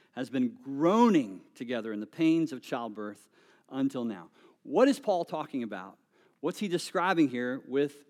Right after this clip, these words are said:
crea-, uh, with creation? What he's going back to is Genesis, all the way back to Genesis one and two and three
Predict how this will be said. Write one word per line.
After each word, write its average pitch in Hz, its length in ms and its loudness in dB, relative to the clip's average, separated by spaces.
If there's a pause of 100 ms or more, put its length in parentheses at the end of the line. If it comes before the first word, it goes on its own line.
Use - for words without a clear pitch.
crea-, 165 360 -2
uh, 131 120 -8
with 143 200 -8
creation? 165 460 -2 (280)
What 160 120 2
he's 160 100 -2
going 233 220 2
back 220 240 6
to 185 140 0
is 151 100 0
Genesis, 185 640 0
all 226 280 2
the 240 60 -2
way 220 140 8
back 180 240 2
to 151 60 -8
Genesis 175 460 -6
one 185 260 -2
and 156 120 4
two 175 320 0
and 143 200 0
three 175 640 -4